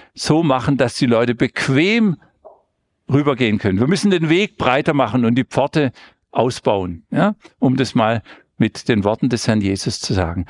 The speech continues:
Und das haben sie gemacht. Ja, sie haben ein falsches Evangelium verkündigt. Glaube nur an Jesus und du hast das Ticket in den Himmel. Du brauchst nicht dein Leben ändern. Du brauchst nicht Buße tun.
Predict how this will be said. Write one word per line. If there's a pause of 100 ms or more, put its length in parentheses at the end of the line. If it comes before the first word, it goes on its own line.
(120)
Und
das
haben
sie
gemacht. (400)
Ja,
sie
haben
ein
falsches
Evangelium
verkündigt. (280)
Glaube
nur
an
Jesus
und
du
hast
das
Ticket
in
den
Himmel.
Du
brauchst
nicht
dein
Leben
ändern. (240)
Du
brauchst
nicht
Buße
tun.